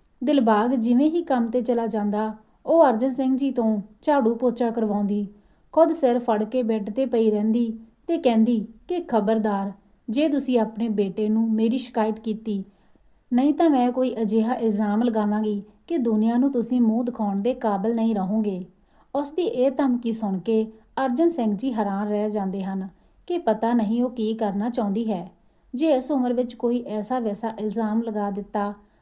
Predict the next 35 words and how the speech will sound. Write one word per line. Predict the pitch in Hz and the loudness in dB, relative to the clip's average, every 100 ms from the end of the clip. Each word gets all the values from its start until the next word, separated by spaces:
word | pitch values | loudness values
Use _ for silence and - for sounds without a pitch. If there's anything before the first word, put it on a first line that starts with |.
| _ - | _ 0
ਤਾਂ | 339 | 2
ਮੇਰੇ | 254 220 233 | 4 4 2
ਕੋਲ | 247 233 233 | 2 0 -2
ਕੀ | 240 240 | -2 -2
ਰਹਿ | 240 220 | 0 0
ਜਾਵੇਗਾ? | 214 196 214 208 190 185 _ _ _ | 0 -2 -2 -4 -6 -10 _ _ _
ਇੱਕ | 285 285 | -6 -4
ਇੱਜ਼ਤ | - 233 208 285 | -2 -2 -2 -4
ਹੀ | 277 247 | -4 -4
ਤਾਂ | 247 247 | -4 -4
ਸੀ | 240 208 226 220 - | -4 -4 -4 -6 -8
ਜੋ | 214 262 | -2 0
ਉਹਨਾਂ | 285 254 226 240 | 0 0 0 0
ਨੇ | 294 | -2
ਕਮਾਈ | 294 220 202 208 | -2 -2 -2 -4
ਸੀ।" | 202 214 190 180 _ _ _ 233 | -4 -6 -6 -10 _ _ _ -2
ਦਿਲਬਾਗ | 277 247 226 214 208 | 0 2 2 2 0
ਵੀ | 285 | 0
ਉਹਨਾਂ | 277 247 277 | 2 2 2
ਦੀ | 294 | 0
ਕੋਈ | 277 226 | 0 0
ਜ਼ਿਆਦਾ | 220 214 208 226 | 2 0 0 0
ਪਰਵਾਹ | 226 208 208 | 0 0 0
ਨਹੀਂ | 233 208 | 0 -2
ਕਰਦਾ | 214 220 196 202 | -2 -2 0 -4
ਸੀ। | 220 196 - _ _ 277 | -4 -8 -10 _ _ 4
ਉਹ | 320 | 6
ਉਹਨਾਂ | 320 330 | 6 4
ਨੂੰ | 349 339 | 2 0
ਕਿਸੇ | 269 269 | -2 0
ਬੋਝ | 254 214 220 254 | 2 4 2 2
ਦੀ | 277 | 0
ਤਰ੍ਹਾਂ | 269 226 | 0 0
ਸਮਝਦਾ | 220 208 196 208 220 | 0 -2 -2 0 0
ਸੀ। | 220 196 | 0 -6